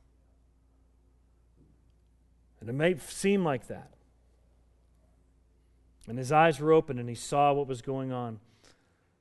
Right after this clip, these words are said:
And he saw that they weren't outnumbered.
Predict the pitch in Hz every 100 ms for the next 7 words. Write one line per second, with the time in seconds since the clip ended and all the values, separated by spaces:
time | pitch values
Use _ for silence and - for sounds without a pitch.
0 | _ _ _ _ _ _ - 120 123 -
1 | 143 143 131 147 139 151 151 123 107 -
2 | 98 104